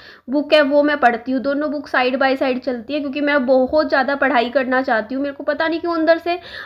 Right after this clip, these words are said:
अब इतने सालों में नहीं आया, लेकिन अब मेरा दिल करता है कि मैं पढ़ाई करूँ। मैं बुक्स, बहुत सारी बुक्स पढ़ना चाहती हूँ मैं, सच में मैं पढ़ाई लिखाई से जुड़ना चाहती हूँ दोबारा से मुझे, और बहुत अच्छा लग रहा है, मुझे खुशी मिलती है जब मैं बुक्स पढ़ रही हूँ अब इतनी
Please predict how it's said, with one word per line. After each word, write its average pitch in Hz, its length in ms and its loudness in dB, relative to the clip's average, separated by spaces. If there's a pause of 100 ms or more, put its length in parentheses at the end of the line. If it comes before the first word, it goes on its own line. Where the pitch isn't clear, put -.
(100)
अब - 280 -10
इतने 381 280 2
सालों 349 320 4
में 349 140 4
नहीं 339 160 4
आया, 294 220 2
लेकिन 330 220 -2
अब 339 100 0
मेरा 359 180 2
दिल 339 180 -2
करता 269 280 0
है 269 60 0
कि 349 80 -2
मैं 359 160 2
पढ़ाई 277 360 2
करूँ। 240 300 -4
मैं 269 160 -2
बुक्स, 320 340 -6
बहुत 294 440 0
सारी 294 280 2
बुक्स 269 280 -6
पढ़ना 247 340 -2
चाहती 220 340 -4
हूँ 233 120 -8
मैं, 254 200 0 (400)
सच 330 160 4
में 349 100 4
मैं 330 140 2
पढ़ाई 294 280 4
लिखाई 285 360 0
से 302 120 -2
जुड़ना 262 340 0
चाहती 226 340 -2
हूँ 233 100 -4
दोबारा 220 360 0
से 302 100 -6
मुझे, 294 180 -2
और 311 200 2
बहुत 277 400 2
अच्छा 330 260 -2
लग 247 200 -2
रहा 214 120 2
है, 226 80 0
मुझे 247 180 -6
खुशी 302 300 -8
मिलती 247 340 -4
है 240 60 -2
जब 254 140 -4
मैं 254 200 -2
बुक्स 262 220 -6
पढ़ 240 240 -2
रही 233 120 -4
हूँ 233 160 -2
अब 220 200 -2
इतनी 302 280 -2